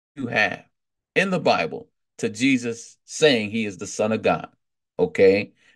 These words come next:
Because he didn't say it verbatim, but he said, "Hey, it is I, you know,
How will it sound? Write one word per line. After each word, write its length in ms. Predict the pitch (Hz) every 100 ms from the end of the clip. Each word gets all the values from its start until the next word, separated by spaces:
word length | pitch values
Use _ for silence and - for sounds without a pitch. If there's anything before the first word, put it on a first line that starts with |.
| -
Because 460 | 127 131 190 233
he 100 | 233
didn't 380 | 185 262 269 240
say 460 | - - - 285 302
it 140 | 233
verbatim, 680 | 185 160 226 233 160 170 - _ _ _ -
but 140 | 139
he 120 | 143
said, 300 | 147 127 123 117
"Hey, 380 | 151 143 104 87 _ _ _
it 180 | 107 113
is 220 | 110 - -
I, 560 | 101 104 110 123 139 - _ _
you 160 | - 107
know, 480 | 98 98 101 92